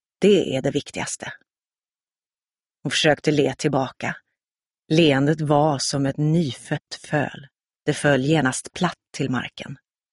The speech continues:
Ovanför dem stampade publiken i takt.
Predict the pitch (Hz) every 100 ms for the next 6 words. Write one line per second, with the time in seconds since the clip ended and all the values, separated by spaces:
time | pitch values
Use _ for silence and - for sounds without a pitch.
0 | _ _ _ _ _ _ _ - 220 190
1 | 190 226 208 170 170 165 - - 185 143
2 | 156 160 160 151 151 123 - 143 - 131
3 | - -